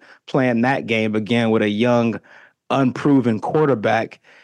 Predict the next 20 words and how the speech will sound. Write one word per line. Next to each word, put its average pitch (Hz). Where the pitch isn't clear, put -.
But 185
I 175
do 202
think 214
there 131
are 165
pieces 156
there 143
in 123
place. 151
I 131
mean, 147
obviously 151
that 143
division 117
is 92
very 143
winnable. 98
I 104
mean, 104